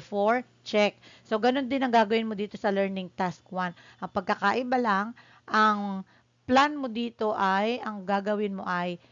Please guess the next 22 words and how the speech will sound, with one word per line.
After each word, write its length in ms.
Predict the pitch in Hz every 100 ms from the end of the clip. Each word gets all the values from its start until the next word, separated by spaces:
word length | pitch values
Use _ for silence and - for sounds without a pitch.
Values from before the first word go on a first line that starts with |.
| _
solve 320 | - 247 247
for 320 | - 233 233 226
the 160 | 180
G 320 | 156 143 202
C 400 | 202 - 190 190 -
F. 560 | - 170 151 - - - _ _ _ _ _
Samantala, 720 | 208 214 214 254 285 285 226 _ _ _ - -
sa 160 | -
learning 400 | 220 254 311 320 302
task 340 | 254 254 - -
two 80 | 247
naman, 480 | 233 214 190 196 202
ganun 260 | 214 226
din 140 | 226 226
ang 100 | 226
gagawin 460 | 220 202 233 254
mo 80 | 233
using 380 | 214 208 214 214
the 100 | 208
four-step 640 | - 214 208 - 208 190
plan, 320 | - 208 240
pero 580 | - 208 202 190 214 277